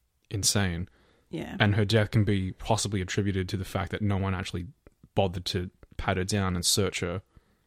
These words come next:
Speaker 2: Mm. And the Li-, the Elijah McClain story, there's a video of him online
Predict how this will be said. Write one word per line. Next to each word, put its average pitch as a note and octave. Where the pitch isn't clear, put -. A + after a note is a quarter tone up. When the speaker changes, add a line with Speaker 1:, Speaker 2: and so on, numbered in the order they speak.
Speaker 2:
Mm. A3
And C4
the B3
Li-, A#3
the A3
Elijah G#3+
McClain G3
story, F#3
there's F#3+
a F#3+
video F#3
of F3+
him G3
online F3+